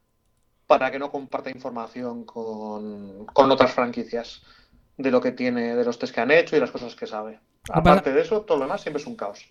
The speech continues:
Speaker 2: Lo que pasa que, mm, el mensaje subyacente que estás mandando a todo el mundo es, ah,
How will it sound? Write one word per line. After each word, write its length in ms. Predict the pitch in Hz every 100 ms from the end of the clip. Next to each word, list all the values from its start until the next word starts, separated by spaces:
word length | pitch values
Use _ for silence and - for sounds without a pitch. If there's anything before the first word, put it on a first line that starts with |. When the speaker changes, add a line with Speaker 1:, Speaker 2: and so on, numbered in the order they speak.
| -
Speaker 2:
Lo 120 | 185
que 80 | 175
pasa 220 | 170 190
que, 600 | 185 160 147 131 131 - -
mm, 760 | 139 127 120 120 120 117 107 110 -
el 320 | 156 143 135
mensaje 420 | 131 131 147 156
subyacente 540 | 170 185 160 156 170 143
que 60 |
estás 180 | 131 135
mandando 680 | 147 143 147 147 143 143 135
a 180 | 131 127
todo 160 | 143
el 60 | 143
mundo 400 | 143 147 139 170 _ _ _
es, 380 | 147 143 170 - _ _ -
ah, 680 | 127 120 117 113 110 107